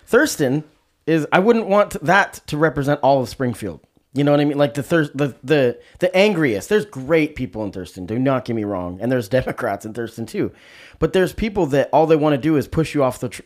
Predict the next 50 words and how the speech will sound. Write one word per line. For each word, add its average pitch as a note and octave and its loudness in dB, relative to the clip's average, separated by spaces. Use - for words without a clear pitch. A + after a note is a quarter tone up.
the B2+ -2
road B2 2
with A2 -6
their A#2 -2
big A2 -2
ass G2 0
truck. - -2
I'm F3 4
not B3 4
saying, A3 4
I F3 2
don't B3 6
know F#3+ 6
a F3 4
ton B2+ -2
about G#2+ -2
Ryan G#2 -2
Seneca. F#2 -6
I C#3 4
do G3+ 2
know A3 4
a G3 2
couple F#3 0
people E3+ -4
that D#3 4
are B2 0
in C#3+ 4
his C#3 0
corner E3 2
that C#3 -4
are, A#2+ 0
you C3 -2
know, G#2 -2
I've A#2+ 0
crossed - 0
paths B2+ 0
with, C#3 -2
that B2 0
I A#2 4
had A2+ -4
civil C#3+ -2
conversations. C3+ -4
And C3 2
what D3 2
I D3+ 4
learned A3+ 2
from D3 2
that B2 4
is G#2+ -6
they're, C#3+ 2